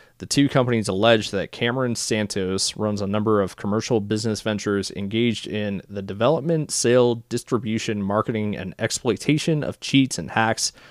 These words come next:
for both popular titles. Both studios claim Santos's products, which includes auto aim software and another hack that reveals enemy locations,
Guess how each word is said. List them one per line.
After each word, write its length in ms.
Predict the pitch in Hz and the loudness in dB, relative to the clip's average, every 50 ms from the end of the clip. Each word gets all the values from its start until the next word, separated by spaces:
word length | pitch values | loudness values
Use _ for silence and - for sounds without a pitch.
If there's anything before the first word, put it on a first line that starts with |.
| - _ _ | -20 _ _
for 140 | - 107 | -6 -4
both 380 | 95 92 - 104 107 107 - - | -4 -2 0 0 0 0 0 -2
popular 440 | - 98 95 92 - 98 95 90 82 | 0 0 0 0 -2 -4 -8 -8 -6
titles. 540 | - - 95 90 82 73 60 - - - - _ _ _ _ _ _ _ _ _ _ _ _ - - - _ _ - _ _ | -6 -4 -4 -4 -6 -8 -8 -8 -8 -8 -10 _ _ _ _ _ _ _ _ _ _ _ _ -20 -20 -20 _ _ -20 _ _
Both 180 | - 117 110 104 | 2 4 4 4
studios 420 | - - 131 120 117 110 101 92 | 4 4 4 6 6 6 4 4
claim 300 | - - 117 117 110 101 | 2 0 0 0 0 -2
Santos's 640 | 101 - 117 104 98 - 104 98 - - 95 - - | -2 -2 -2 -2 -2 -2 -2 -2 -2 -4 -6 -8 -8
products, 580 | - - 139 127 120 117 107 101 - - - - - - - - - - _ - | -2 2 4 4 6 4 4 2 -2 -4 -6 -8 -12 -20 -20 -20 -20 -18 _ -6
which 160 | 120 107 - | -4 -4 -4
includes 640 | 104 95 - 131 123 117 110 110 104 101 - - - _ - | -4 -2 2 4 6 6 6 4 2 0 -4 -6 -10 _ 0
auto 300 | 117 117 117 117 110 98 | 2 4 6 6 6 4
aim 220 | 110 113 110 107 | 4 2 0 0
software 600 | - - 110 104 101 - 110 107 104 104 101 104 85 | 2 4 4 4 4 2 2 4 4 4 4 4 2
and 160 | - 92 98 | 0 -4 -4
another 280 | 95 95 101 104 95 | -4 -2 -2 -2 -2
hack 360 | - - - 110 107 107 - - | -2 0 0 2 2 0 -2 -6
that 100 | 98 87 | -8 -8
reveals 440 | 85 92 101 104 101 98 90 - - | -8 -6 -6 -4 -4 -4 -4 -6 -6
enemy 260 | - 104 104 101 98 | -6 -6 -6 -4 -4
locations, 720 | 95 92 87 - - 127 131 - - 151 139 143 139 - | -6 -6 -6 -2 0 0 0 0 0 -2 -2 -2 -4 -6